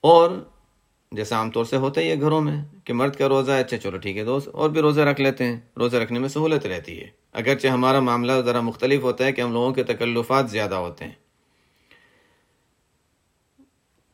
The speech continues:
ایک تو بہرحال یہ بھی حکمت ہوتی ہے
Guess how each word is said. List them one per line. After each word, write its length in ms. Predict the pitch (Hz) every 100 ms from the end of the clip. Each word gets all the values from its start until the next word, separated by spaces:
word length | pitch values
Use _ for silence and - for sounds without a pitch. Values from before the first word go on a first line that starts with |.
| _ _
ایک 240 | 160 180 -
تو 80 | 165
بہرحال 400 | 147 147 147 147
یہ 180 | 113 110
بھی 120 | 131
حکمت 420 | 135 139 143 147
ہوتی 380 | 151 151 151 135
ہے 160 | 120